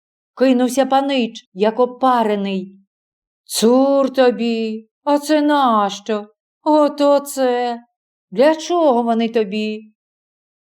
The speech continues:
«Одну лиш, тату, я більше не хочу. Оту чорноброву, що біле личенько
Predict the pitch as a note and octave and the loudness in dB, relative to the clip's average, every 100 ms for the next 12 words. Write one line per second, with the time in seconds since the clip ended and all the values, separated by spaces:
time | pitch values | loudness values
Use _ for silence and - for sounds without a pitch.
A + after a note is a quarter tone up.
0 | _ G#3+ B3 A3 A#3+ C4+ C4+ C4 C4 - | _ 0 2 2 2 2 0 0 -2 -4
1 | - B3 A#3 G#3+ F#3+ G3+ G3 G3 _ _ | 0 2 2 0 -4 -10 -16 -18 _ _
2 | _ D4 D4+ B3 D4+ D4 D4+ D4 C#4+ C#4+ | _ 0 0 2 0 0 0 0 -2 0
3 | C#4 B3+ G#3+ F#3+ - G3 G3 _ _ _ | 2 4 2 -2 -10 -16 -16 _ _ _
4 | - A#3+ B3 C4 C4+ C#4 C4 C4 A3 B3 | -2 -2 0 -2 2 2 2 0 2 2
5 | C4+ C4+ A#3 G3+ - _ _ - A3+ G3 | 2 0 -4 -6 -10 _ _ -4 -2 -2
6 | A#3+ B3+ G#3 A3+ D4+ D#4 D4+ C4+ A#3+ - | 0 0 2 0 0 -2 -2 0 -2 -4